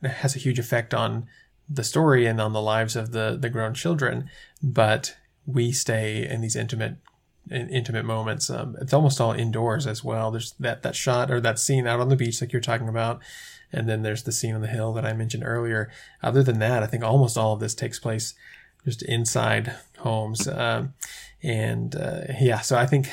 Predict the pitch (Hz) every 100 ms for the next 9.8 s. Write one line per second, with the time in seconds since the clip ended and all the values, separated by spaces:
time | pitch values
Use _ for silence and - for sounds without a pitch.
0 | - 151 127 127 131 - - - - -
1 | - _ _ - 139 135 120 123 139 135
2 | 113 - 117 117 113 110 - _ _ _
3 | 147 139 120 117 110 113 - 110 110 113
4 | - - 123 117 113 113 113 113 110 113
5 | 190 170 127 135 160 123 - 127 117 113
6 | 117 - - 127 131 117 135 120 117 113
7 | 113 113 113 123 120 117 120 113 120 113
8 | 117 117 113 113 117 113 - 107 113 135
9 | - - - - 107 110 117